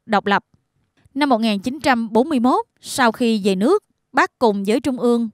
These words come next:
hoàn chỉnh đường lối giải phóng dân tộc, chuẩn bị các điều kiện cần thiết cho tổng khởi nghĩa. Luôn luôn xác định thời cơ không phải tự nó đến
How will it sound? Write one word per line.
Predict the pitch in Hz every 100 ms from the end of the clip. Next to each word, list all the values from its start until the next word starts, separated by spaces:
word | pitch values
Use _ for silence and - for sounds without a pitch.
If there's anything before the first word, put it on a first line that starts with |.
| _
hoàn | 226 208 190
chỉnh | 196 240
đường | 277 185
lối | 190 294
giải | 247 151
phóng | 202 240
dân | 262 220
tộc, | 202 185 _ - - _
chuẩn | 240 277
bị | 240 185
các | 359
điều | 285 202
kiện | 214 180
cần | 202 208 185
thiết | 233 339 403 -
cho | 247 208 202
tổng | 185 180
khởi | 240 202
nghĩa. | 240 185 175 302 - _ _ _ -
Luôn | 294 294
luôn | 277 262
xác | 381 403
định | 226 185 196 _ -
thời | 247
cơ | 233 285 277 -
không | 311 285
phải | 262 190 160
tự | - 202 170
nó | 214 240
đến | 208